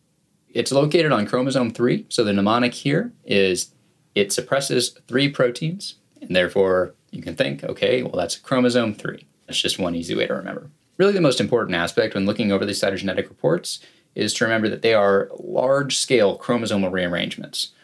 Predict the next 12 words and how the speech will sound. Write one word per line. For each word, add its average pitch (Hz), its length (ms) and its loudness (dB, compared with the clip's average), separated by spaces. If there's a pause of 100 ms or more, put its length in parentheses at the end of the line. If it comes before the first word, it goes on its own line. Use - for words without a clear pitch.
(160)
We're 107 120 2
only 135 180 2
really 135 260 2
able 120 220 4
to 113 80 0
see 110 300 0
large 98 480 2
translocations, 110 1160 0
additions, 107 540 0
inversions, 98 760 0
and - 140 -6
deletions - 680 0